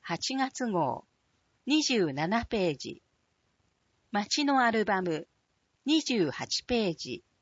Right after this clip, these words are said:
消費生活、暮らしのキューアンドエー。ちょこっ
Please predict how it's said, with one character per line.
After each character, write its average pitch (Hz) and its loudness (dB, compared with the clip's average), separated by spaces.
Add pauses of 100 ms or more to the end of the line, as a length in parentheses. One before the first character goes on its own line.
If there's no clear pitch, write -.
(1120)
消 311 2
費 311 0
生 262 0
活、 - -6
暮 220 2
ら 269 2
し - 0
の 254 2
キ 247 0
ュ 240 4
ー 226 6
ア 220 2
ン 208 -4
ド 185 2
エ 135 0
ー。 - -20
ち - 0
ょ 254 2
こ 330 2
っ 330 -2